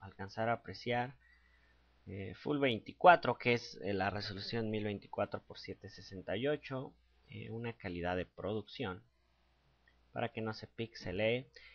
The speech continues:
e incluso activar Final Gathering para tener una iluminación indirecta rápidamente. Recuerda que si no tienes Mental Ray en tu lista, tienes que cargarlo desde el Plugin Manager o Window,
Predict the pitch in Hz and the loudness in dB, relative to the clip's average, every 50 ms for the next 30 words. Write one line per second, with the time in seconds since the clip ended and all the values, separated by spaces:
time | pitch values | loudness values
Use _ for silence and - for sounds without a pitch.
0 | - _ - - - 165 156 - 147 139 139 143 139 139 - 120 107 101 101 - | -20 _ -8 -4 -4 -4 -2 -2 -2 -2 0 -2 -2 -2 -2 -2 0 0 -2 -2
1 | - 113 110 110 107 104 104 107 131 139 131 110 104 104 107 - - 95 90 90 | -4 -4 -4 -4 -4 -4 -2 0 0 2 2 0 -2 -4 -8 -10 -10 -10 -10 -10
2 | - - - 101 104 104 107 107 107 107 104 92 90 87 85 85 85 85 85 - | -10 -10 -8 -6 -4 -4 -4 -4 -4 -4 -4 -4 -6 -6 -8 -8 -8 -10 -10 -10
3 | - 104 107 104 101 95 90 90 90 87 - - - 101 98 - - - 123 135 | -10 -8 -6 -6 -6 -6 -6 -6 -6 -6 -8 -6 -6 -6 -6 -4 -2 0 0 2
4 | 160 185 202 - 156 131 123 - - - 202 214 214 202 202 - - - 143 131 | 2 0 0 2 4 2 2 4 8 10 10 10 10 8 4 0 -4 -2 2 2
5 | 143 139 160 156 151 151 139 143 143 143 139 - 147 135 131 131 135 135 135 - | 2 2 4 4 4 4 4 4 2 2 4 4 4 4 6 6 4 4 2 -2
6 | - - - - - - - 110 107 - 120 127 139 170 180 165 - - 160 160 | -10 -20 -20 -20 -14 -6 -4 -4 -2 0 0 2 2 2 2 2 4 4 4 4
7 | - 143 123 120 120 - - - 117 - - 123 117 117 117 113 104 113 117 113 | 4 -2 -4 -4 -4 -6 -4 -6 -4 0 2 2 4 6 6 6 4 4 2 2
8 | 107 98 98 87 - - 104 110 110 101 95 107 123 135 143 127 110 101 107 113 | 0 0 -2 -4 -2 -2 0 0 0 0 0 0 0 2 2 2 2 2 2 2
9 | 123 123 104 104 120 131 147 151 143 135 123 139 156 170 - | 2 0 0 -2 -4 -2 -2 0 2 2 2 0 -2 -6 -10